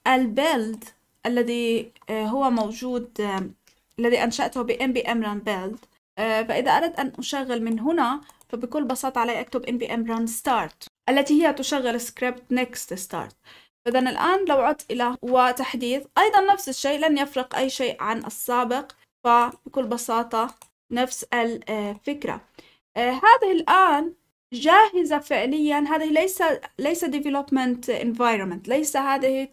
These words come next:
بيئة تطوير، هذه بيئة production، وبالتالي أنا يمكن أن أستخدمها، أن أقوم برفعها مثلا،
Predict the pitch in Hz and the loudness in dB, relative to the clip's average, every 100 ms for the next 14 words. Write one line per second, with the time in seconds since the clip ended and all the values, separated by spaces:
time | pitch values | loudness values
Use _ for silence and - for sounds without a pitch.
0 | _ 233 247 240 - 233 247 214 220 254 | _ -6 -4 -6 -8 -6 -4 -2 -2 -2
1 | 247 262 - 247 220 220 240 269 302 - | -2 -4 -6 -6 -6 -6 -6 -8 -8 -12
2 | - - - 254 269 - 302 294 - 269 | -20 -20 -6 -4 -2 2 2 2 -2 -4
3 | 262 277 277 - 226 - - 247 - 277 | -4 -4 -4 -6 -8 -10 -10 -12 -6 -2
4 | 269 - 254 240 233 - 262 233 247 - | -2 -2 -4 -6 -8 -4 -2 0 -2 -4
5 | 247 233 240 233 214 | -4 -4 -4 -2 -2